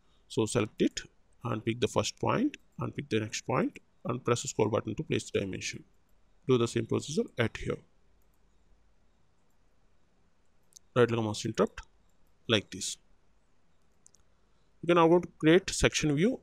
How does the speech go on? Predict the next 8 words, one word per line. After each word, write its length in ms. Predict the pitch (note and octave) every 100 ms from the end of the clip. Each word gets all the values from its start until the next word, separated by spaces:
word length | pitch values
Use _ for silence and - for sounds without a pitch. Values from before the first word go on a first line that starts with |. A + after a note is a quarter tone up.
| _
for 200 | - B2+
this 180 | A#2+ -
plate. 380 | - D3+ C4+ - - - - _ _
So 580 | - - G#2+ G#2 G#2+ A#2 _ _ _ _ _ _ _ _ _ _
click 200 | C3+ D3
on 120 | D3
this 380 | C#3+ - - - _
views 520 | C3 A#2 E3 - -